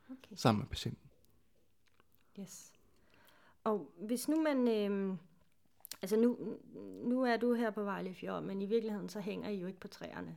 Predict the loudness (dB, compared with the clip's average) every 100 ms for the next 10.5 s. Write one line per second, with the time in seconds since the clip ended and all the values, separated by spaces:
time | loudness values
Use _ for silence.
0 | -10 -8 -8 -8 -6 -6 -6 -8 -8 -6
1 | -6 -6 -6 -8 -8 -8 -8 -8 -8 -10
2 | -12 -10 -12 -12 -12 -10 -10 -10 -10 -12
3 | -12 -12 -12 -8 -4 -4 -6 -10 -10 -12
4 | -12 -14 -14 -16 -14 -14 -16 -20 -20 -20
5 | -18 -2 0 2 2 2 2 2 2 2
6 | 2 -2 -2 -6 -6 -8 -8 -10 -2 0
7 | 0 -2 -4 -6 -4 -4 -4 -4 -6 -6
8 | -6 -6 -8 -8 -10 -10 -10 -10 -10 -12
9 | _ -10 -8 -10 -16 -20 -14 -10 -8 -6
10 | -6 -4 -4 -6